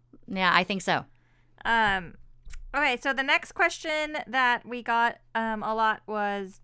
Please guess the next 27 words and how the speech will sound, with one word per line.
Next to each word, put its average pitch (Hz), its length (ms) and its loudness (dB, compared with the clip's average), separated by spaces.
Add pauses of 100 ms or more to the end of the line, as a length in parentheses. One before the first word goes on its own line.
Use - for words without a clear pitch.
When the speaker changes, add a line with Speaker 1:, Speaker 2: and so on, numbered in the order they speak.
Speaker 2:
"Do 339 240 -6
you 262 200 -8
use 302 420 -6
a - 80 -6
heat 392 320 0
lamp 180 360 -4 (140)
for 254 400 -2
your 233 220 -4
baby 185 240 -2
chicks?" - 480 -12 (420)
Speaker 1:
And 202 520 4 (100)
one 220 180 6
hundred 285 220 6
percent, 233 440 6
your 196 140 2
baby 226 240 4
chicks 240 300 2
have 220 320 6
to 214 80 -10
stay 196 480 4 (400)
around 180 340 6
ninety-five 196 460 6
degrees 185 320 2
or 175 120 0
at 196 200 10
ninety-five 175 500 2
degrees, 147 480 -4